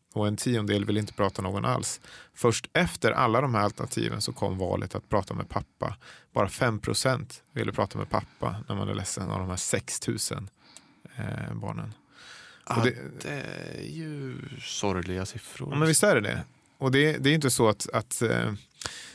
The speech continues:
Speaker 1: som sagt, att jag då behöver säga någonting om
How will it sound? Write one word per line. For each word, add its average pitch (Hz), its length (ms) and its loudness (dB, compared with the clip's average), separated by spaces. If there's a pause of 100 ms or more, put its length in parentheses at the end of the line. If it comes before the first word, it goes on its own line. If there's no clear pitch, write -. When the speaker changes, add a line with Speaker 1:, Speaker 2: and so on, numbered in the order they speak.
Speaker 1:
som 117 160 0
sagt, - 260 2
att 107 140 2
jag 104 80 6
då 104 100 4
behöver 101 380 4
säga 107 420 4
någonting 117 300 2
om 107 200 0